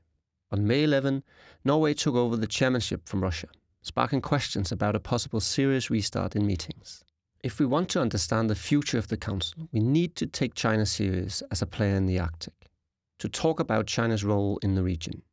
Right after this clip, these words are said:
we have invited Camilla Sørensen, the foremost expert of China's role in global politics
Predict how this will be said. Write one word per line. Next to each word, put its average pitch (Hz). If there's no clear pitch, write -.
we 120
have 113
invited 110
Camilla 131
Sørensen, 101
the 98
foremost 135
expert 82
of -
China's 117
role 95
in 95
global 90
politics -